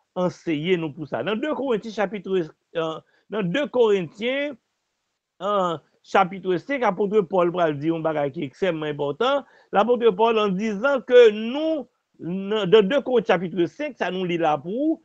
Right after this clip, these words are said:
verset seize, dix-sept, dix-huit, apôtre Paul, n'est-ce pas, en disant que nous marchons par la foi et non par la vue, il a exprimé donc que nous sommes beaucoup plus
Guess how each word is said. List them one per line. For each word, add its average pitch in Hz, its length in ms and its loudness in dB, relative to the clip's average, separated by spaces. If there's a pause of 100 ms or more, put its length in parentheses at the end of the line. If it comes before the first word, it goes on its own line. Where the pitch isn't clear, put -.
(160)
verset 170 300 0
seize, 175 280 -4
dix-sept, 160 380 -2
dix-huit, 175 460 -8 (420)
apôtre 233 440 0
Paul, 269 580 -2 (260)
n'est-ce 208 180 -2
pas, 240 240 0
en 269 180 0
disant 254 580 -2
que 262 120 -6
nous 233 220 -6
marchons 208 580 -2
par 180 240 -2
la 170 200 -2
foi 170 500 0 (320)
et 196 220 8
non 165 480 0 (200)
par 165 280 4
la 143 240 2
vue, 294 360 2 (300)
il 175 140 0
a 180 120 6
exprimé 180 480 -4
donc 226 380 0 (360)
que - 80 4
nous 185 220 2
sommes 208 540 -4 (160)
beaucoup 170 540 0
plus 185 540 -2